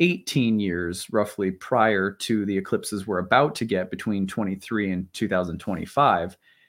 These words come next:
And those eclipses are going to be happening, um, uh, back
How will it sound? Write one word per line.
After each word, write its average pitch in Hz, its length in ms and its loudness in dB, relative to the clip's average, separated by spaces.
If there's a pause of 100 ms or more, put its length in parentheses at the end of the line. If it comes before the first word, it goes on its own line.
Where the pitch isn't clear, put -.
(180)
And 120 360 2
those 165 340 4
eclipses 107 760 0
are 120 160 -2
going 117 280 0
to 113 100 -2
be 110 200 0
happening, 101 720 -2 (140)
um, 95 440 -2 (1040)
uh, 110 280 -2
back 135 420 4